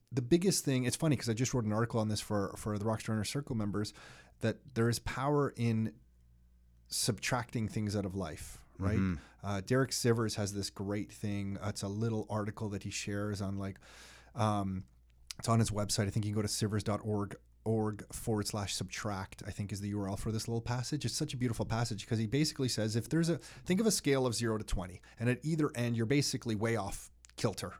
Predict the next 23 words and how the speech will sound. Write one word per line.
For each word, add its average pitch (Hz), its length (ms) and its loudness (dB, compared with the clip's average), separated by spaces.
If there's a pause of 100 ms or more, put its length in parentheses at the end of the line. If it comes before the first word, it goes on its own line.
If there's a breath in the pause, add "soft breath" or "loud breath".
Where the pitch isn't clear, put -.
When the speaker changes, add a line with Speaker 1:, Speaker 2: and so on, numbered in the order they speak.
(120)
Speaker 1:
right? 120 200 2
You 131 60 0
don't 135 80 6
wanna 127 120 4
be 120 80 2
at 113 100 -2
zero, 120 260 4
you 113 120 2
don't 117 80 2
wanna 107 80 0
be 104 60 -2
at 101 40 -6
twenty. 113 200 -2
In, 131 80 0
in 135 140 -2
your 147 140 6
perfect - 320 0
life, 131 160 2
you 123 80 0
wanna 117 160 2
be 110 80 -2
at - 100 -2
ten. 87 280 -4